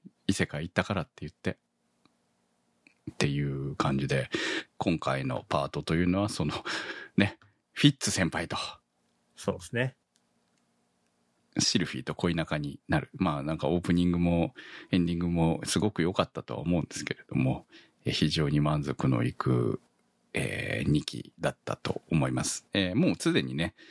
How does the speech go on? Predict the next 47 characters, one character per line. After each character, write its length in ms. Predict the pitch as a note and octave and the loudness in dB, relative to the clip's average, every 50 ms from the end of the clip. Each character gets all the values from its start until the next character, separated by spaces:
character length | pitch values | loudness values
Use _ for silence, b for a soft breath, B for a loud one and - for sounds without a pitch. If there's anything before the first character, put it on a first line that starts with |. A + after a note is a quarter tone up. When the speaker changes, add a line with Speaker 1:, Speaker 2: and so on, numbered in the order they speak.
| B B B | B B B
Speaker 1:
次 200 | - G#2 G2+ F#2+ | 2 4 4 4
の 100 | E2+ C#2 | 2 2
ク 140 | - - C2+ | -2 -4 -4
ー 20 | |
ル 100 | C2 - | -4 -2
決 120 | - - | 2 2
ま 100 | F2 E2+ | 4 4
っ 40 | E2 | 2
て 120 | - - E2+ | 0 -2 -2
お 80 | E2+ | 0
り 100 | E2 F2 | 2 2
ま 140 | F2+ F#2 F2+ | 2 2 2
す 140 | - - - | 2 0 -2
の 160 | A1 A1 - | 0 0 0
で、 260 | - C2 - - - B B B B B B B _ - | 0 0 0 -2 -4 B B B B B B B _ -4
え 140 | - A#2 - | -4 -4 -2
ー、 0 | D#2 | -2
ま 120 | - - | -2 -2
あ、 140 | - - - _ _ _ _ _ _ _ _ _ | -2 -4 -8 _ _ _ _ _ _ _ _ _
初 260 | - - G#2 - - A2+ | 0 0 0 4 4 4
の 140 | G2 E2+ | 4 4
奥 140 | E2+ - - | 0 -4 -4
さ 140 | - - C#2 | -2 -2 -2
ん 140 | C2 C#2 C#2 | -2 -4 -6
を 120 | C#2+ - _ - | -8 -10 _ -4
得 100 | - - | -4 -4
て 220 | - - - - _ _ _ _ _ _ - | -4 -6 -12 -12 _ _ _ _ _ _ -2
と 80 | - F2 | 0 2
い 60 | E2 | 2
う 20 | |
の 80 | C2+ - | 2 0
か 80 | - | -4
な。 160 | - - - - _ - - _ _ - | -6 -8 -8 -12 _ -20 -20 _ _ -4
ル 160 | - G2 F#2+ E2+ | 2 2 2 4
ー 20 | |
デ 100 | D#2+ D#2+ | 2 0
ウ 80 | D#2+ D#2+ | -2 -2
ス 160 | - - E2 | 0 2 2
の、 280 | D2 C#2 C#2 - - _ B B B B B B B _ - | 2 2 0 -4 -6 _ B B B B B B B _ 0
え 340 | D2+ C2+ C2 - - - - - _ _ _ _ _ _ _ _ _ _ _ _ _ _ _ _ _ _ _ _ _ _ _ _ _ _ - | 2 2 2 0 -4 -8 -10 -12 _ _ _ _ _ _ _ _ _ _ _ _ _ _ _ _ _ _ _ _ _ _ _ _ _ _ 4
ー、 40 | A2 | 6
よ 120 | A2 G2+ | 6 6
り 180 | F#2+ F#2+ - _ _ _ _ _ _ _ _ _ _ _ _ - | 6 2 -2 _ _ _ _ _ _ _ _ _ _ _ _ 2
向 180 | - B2 A#2+ | 4 4 4
け、 120 | - - F#2+ | 4 0 -2
一 200 | - - D3+ | 6 6 6
皮 40 | - | 6